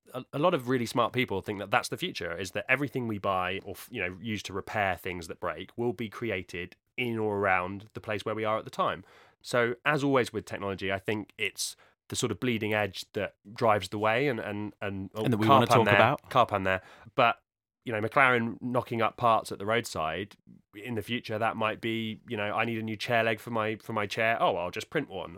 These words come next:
Speaker 1: Or, I don't know, "I've broken my cooker.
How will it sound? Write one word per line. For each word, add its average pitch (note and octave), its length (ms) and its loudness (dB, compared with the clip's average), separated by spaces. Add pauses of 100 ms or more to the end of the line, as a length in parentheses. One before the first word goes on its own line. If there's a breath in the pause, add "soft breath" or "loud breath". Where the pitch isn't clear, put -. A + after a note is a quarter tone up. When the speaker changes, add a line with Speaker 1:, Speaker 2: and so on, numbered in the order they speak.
Speaker 1:
Or, G2+ 420 0 (360 loud breath)
I A#2 80 2
don't F#2+ 140 0
know, G#2+ 240 0 (260 soft breath)
"I've F#2+ 220 -2
broken C#3 320 2
my A#2+ 160 2
cooker. F2 460 -6